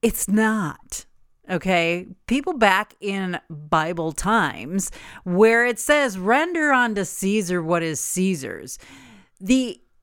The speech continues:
truth of that statement, the reality of that statement is very different than what most people think of today in the United States. Here's the reality in the United States.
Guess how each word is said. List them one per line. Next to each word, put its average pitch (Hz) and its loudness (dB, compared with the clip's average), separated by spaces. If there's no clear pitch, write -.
truth 294 0
of 175 0
that 135 -4
statement, - -4
the 196 4
reality 208 0
of 170 -2
that 156 -4
statement 113 -8
is 196 0
very 294 4
different 185 0
than 202 0
what 196 0
most 180 -2
people 175 -4
think 151 -6
of 143 -6
today 156 -4
in 151 -6
the 151 -6
United 143 -10
States. 208 -2
Here's 220 0
the 175 -4
reality 156 0
in 151 -4
the 156 -4
United 139 -6
States. 135 -8